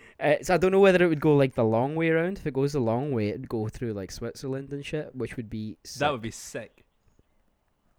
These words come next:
Speaker 1: Um, and,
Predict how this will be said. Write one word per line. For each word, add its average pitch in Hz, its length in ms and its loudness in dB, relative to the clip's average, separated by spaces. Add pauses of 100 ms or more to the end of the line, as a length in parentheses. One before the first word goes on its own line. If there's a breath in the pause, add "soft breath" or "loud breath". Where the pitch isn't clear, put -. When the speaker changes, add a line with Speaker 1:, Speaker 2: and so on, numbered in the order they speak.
(580)
Speaker 1:
Um, 107 920 -6 (200)
and, 107 1040 -6